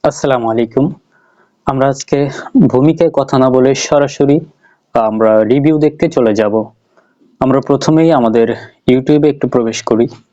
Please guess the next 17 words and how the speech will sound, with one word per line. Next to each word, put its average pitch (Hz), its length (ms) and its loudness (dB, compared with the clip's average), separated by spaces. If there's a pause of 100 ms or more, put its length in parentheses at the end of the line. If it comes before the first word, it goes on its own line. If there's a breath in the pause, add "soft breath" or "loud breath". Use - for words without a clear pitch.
(3000)
দেখুন, 160 280 0
যখন 165 300 0
আমি 180 200 4
YouTube-এ 160 300 0
প্রবেশ 156 400 0
করছি, - 380 -4 (560 soft breath)
আমার 127 200 2
YouTube-এর 135 440 2
এক 143 120 -4
সাইডে 135 440 0
কিন্তু 151 240 0
একটা 147 220 -2
আইকন 135 420 0
দেখা 117 260 -2
যাচ্ছে। 113 360 -4 (1300)
এই 170 140 2
আইকনটা 170 540 0